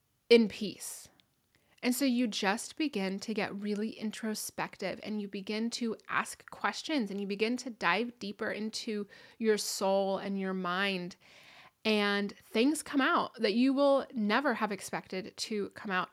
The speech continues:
And those are the things that are healing and those are the things that become opportunities for growth. And those are the things that will set you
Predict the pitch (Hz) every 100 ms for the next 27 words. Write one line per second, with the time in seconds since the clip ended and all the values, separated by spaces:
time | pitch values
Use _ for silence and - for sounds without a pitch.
0 | - 220 202 202 226 311 277 196 190 185
1 | - 208 185 - 190 - 208 202 220 269
2 | 285 _ - - _ - 214 196 202 -
3 | 220 220 - 196 190 196 190 - - -
4 | 196 185 180 208 208 - 214 196 190 185
5 | 185 190 - - 196 196 202 - 220 208
6 | 196 - 202 196 180 160 254 - - -
7 | - - 220 214 196 208 233 254 240 -
8 | 196 190 190 190 - 196 175 202 202 190
9 | - - - - 220 - - 214 190 233
10 | 330